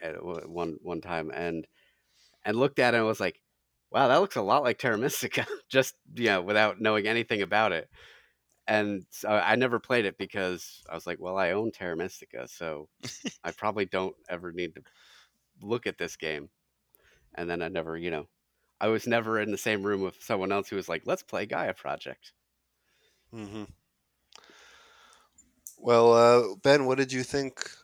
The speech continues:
Speaker 3: I mean, I guess you already touched on this a little bit, but of the three, how would you rank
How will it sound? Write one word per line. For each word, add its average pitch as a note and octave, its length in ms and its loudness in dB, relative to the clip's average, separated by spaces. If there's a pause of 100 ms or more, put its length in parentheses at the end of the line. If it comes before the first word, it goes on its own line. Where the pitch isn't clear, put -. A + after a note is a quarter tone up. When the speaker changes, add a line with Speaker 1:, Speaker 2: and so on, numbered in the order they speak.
Speaker 3:
I B2+ 120 -4
mean, B2 180 0
I A#2 100 2
guess B2 140 0
you C3+ 60 0
already G#2+ 160 4
touched A2+ 260 0
on G#2 100 -6
this G2 160 -6
a G#2 40 -4
little G2+ 180 -2
bit, F#2 260 -4 (120)
but G2 240 0 (560)
of B2 240 4
the A2+ 140 2
three, B2 380 0
how G#2+ 260 6
would G#2+ 160 0
you G#2 560 -4 (400)
rank A2+ 320 2